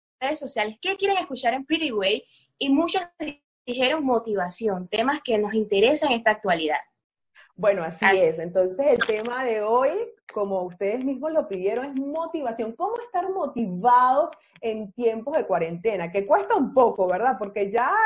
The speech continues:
Speaker 2: eh, a, a tantos días las personas empiezan como que a flaquear, por dónde voy, ya no
Speaker 1: Eso.
Speaker 2: sabemos ni el día, ni,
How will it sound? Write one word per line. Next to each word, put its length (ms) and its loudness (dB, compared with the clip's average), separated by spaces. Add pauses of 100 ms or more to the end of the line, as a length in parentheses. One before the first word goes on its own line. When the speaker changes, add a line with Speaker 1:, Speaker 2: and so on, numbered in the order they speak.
(140)
Speaker 2:
eh, 60 4
a, 180 -2 (280)
a 140 0
tantos 520 4
días 380 4
las 140 4
personas 460 2
empiezan 480 2
como 240 2
que 80 4
a 100 0
flaquear, 960 4
por 120 -2
dónde 320 2
voy, 360 6
ya 120 2
no 60 0
Speaker 1:
Eso. 100 -4
Speaker 2:
sabemos 340 -2
ni 120 -2
el 220 -4
día, 520 -2
ni, 260 -4